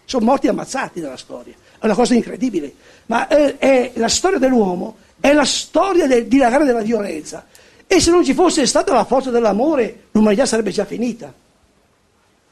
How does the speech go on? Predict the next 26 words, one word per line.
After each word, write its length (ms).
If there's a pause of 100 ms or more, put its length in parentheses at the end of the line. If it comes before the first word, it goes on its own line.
(540)
Ma 420
guardate 500
soltanto 460
noi 120
che 80
siamo 260
talmente 480
civili, 680 (540)
dico 180
talmente 380
civili, 580
perché 200
noi 320
ormai 520 (240)
abbiamo 220
messo 160
le 80
foglie 240
di 140
fico 300
sulle 180
nostre 260
violenze, 680 (340)
non 140
le 100
vediamo. 540